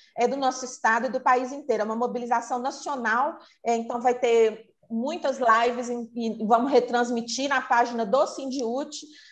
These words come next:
é, pra que a gente dê corpo a esse debate e faça os fascistas,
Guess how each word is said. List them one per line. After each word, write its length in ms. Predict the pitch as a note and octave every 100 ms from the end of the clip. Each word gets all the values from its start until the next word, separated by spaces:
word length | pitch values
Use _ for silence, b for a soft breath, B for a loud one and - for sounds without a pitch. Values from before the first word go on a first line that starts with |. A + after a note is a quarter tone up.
| B -
é, 300 | A3 A3 G#3+
pra 220 | A3 A#3+
que 520 | A#3 - B3 B3+ B3+ - _ _ -
a 160 | - A#3
gente 560 | A3+ A#3 A#3+ - A#3+ G3+
dê 420 | A3+ A#3 A#3 - _
corpo 380 | - C#4 - -
a 60 | C4
esse 200 | C4 B3+
debate 960 | A#3+ F#3+ G3 G#3+ B3 A#3+ - C4 C4 _ -
e 80 | C#4+
faça 640 | - C4 C4 C4 D4+ C#4+
os 180 | C4 -
fascistas, 880 | D4+ D4 - C4 C4 - - C4 -